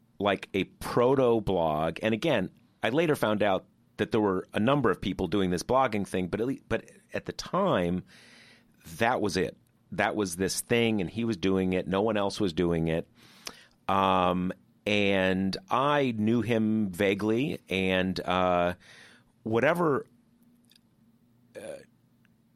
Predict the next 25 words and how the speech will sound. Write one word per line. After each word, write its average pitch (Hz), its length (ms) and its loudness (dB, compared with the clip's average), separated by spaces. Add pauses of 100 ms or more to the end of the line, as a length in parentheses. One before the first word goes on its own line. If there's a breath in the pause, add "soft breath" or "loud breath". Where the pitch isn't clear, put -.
(280)
Mickey's 123 300 -2
politics 104 460 0
have 90 240 -4
gone, 95 680 2
uh, 87 560 2
you 107 100 0
know, 98 120 4
were 98 140 4
always 107 260 2
sort 104 120 0
of 92 60 0
idiosyncratic 98 800 0
and 90 100 0
have 82 80 -4
gone 95 220 0
in 87 80 -2
kind 92 180 -2
of 85 120 -4
a, 85 280 0
in 95 240 -2
sort 113 160 0
of 98 80 -2
an 92 60 2
odd 90 180 0
direction. 92 400 -2